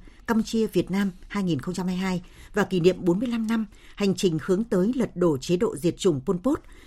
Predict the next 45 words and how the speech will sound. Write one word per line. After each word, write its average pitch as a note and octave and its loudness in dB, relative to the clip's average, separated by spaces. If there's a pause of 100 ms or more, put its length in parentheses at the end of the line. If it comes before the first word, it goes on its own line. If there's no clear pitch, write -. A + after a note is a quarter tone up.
(120)
và E3 2
năm F#3 2
mươi G#3 2
lăm G3+ 2
năm G3 2 (260)
thiết - -2
lập G3+ 2
quan F#3+ -2
hệ F#3 0
ngoại D3+ -4
giao F3+ -2
hai F3+ -2
nước, B3 2 (300)
vào F3+ 4
đúng F#3+ 4
thời G3+ 0
điểm D#3 6 (120)
nhân F#3 4
dân F#3 0
Campuchia F3+ 0
đang F3+ -4
long F3+ -4
trọng - -6
kỷ D#3 -4
niệm D#3 2
sáu - -4
mươi A3 2
chín F3+ 0
năm G#3 -2 (240)
ngày E3 0
độc D3 0
lập, D#3 0 (460)
mùng F3+ 2
chín F3 0
tháng A#3+ -4
mười A3+ 2
một E3 0 (140)
năm F#3 -2
một D3+ 0
nghìn C#3+ -2
chín D3+ -8
trăm F#3 -8
năm F3+ -2
mươi E3+ -2
ba. E3+ 0